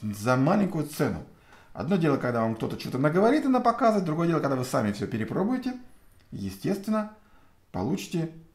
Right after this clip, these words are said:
та-, такой ответ. Например, "Этот объектив нужен редко, и поэтому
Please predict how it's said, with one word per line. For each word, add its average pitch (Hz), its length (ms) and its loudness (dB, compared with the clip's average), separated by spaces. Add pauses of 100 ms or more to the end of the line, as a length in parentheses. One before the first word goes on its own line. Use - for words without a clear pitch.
(1000)
та-, - 100 -10 (140)
такой - 280 0
ответ. 117 320 -2
Например, 95 380 -6
"Этот - 240 0
объектив 127 400 0
нужен 135 300 2
редко, 254 500 0
и 131 80 -6
поэтому 233 640 2